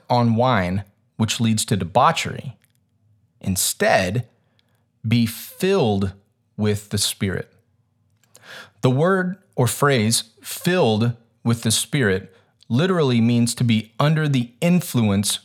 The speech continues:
or control of the Spirit. I got drunk for the first time at age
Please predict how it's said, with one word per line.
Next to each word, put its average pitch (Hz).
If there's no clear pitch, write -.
or 120
control 110
of 110
the 110
Spirit. -
I -
got 143
drunk 143
for 143
the 120
first -
time 131
at 120
age 127